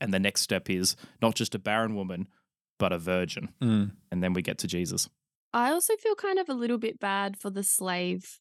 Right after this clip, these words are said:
Speaker 3: in the next bit,
Speaker 1: Mm.
Speaker 3: 'cause I feel
Speaker 2: Yeah.
Speaker 3: bad that she's being referred to as a slave multiple times after what's just happened.
Speaker 1: Yeah, it's also interesting 'cause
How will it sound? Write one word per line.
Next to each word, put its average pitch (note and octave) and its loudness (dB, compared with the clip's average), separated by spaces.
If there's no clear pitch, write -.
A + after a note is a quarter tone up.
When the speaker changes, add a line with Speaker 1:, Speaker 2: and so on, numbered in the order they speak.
Speaker 3:
in G3+ 4
the F#3+ 4
next - 0
bit, C4 0
Speaker 1:
Mm. B2 2
Speaker 3:
'cause - 6
I A#3+ 4
feel A#3+ 4
Speaker 2:
Yeah. - 2
Speaker 3:
bad G3 0
that F#3+ -10
she's G3+ -4
being F3+ -2
referred F3+ -2
to F#3 0
as F3 0
a F3 -2
slave F3+ 2
multiple F3+ 0
times F#3+ 0
after F3+ 0
what's - 0
just F3+ 2
happened. B3+ -2
Speaker 1:
Yeah, B2 2
it's B2 0
also E3 4
interesting A#2+ 2
'cause G2+ 0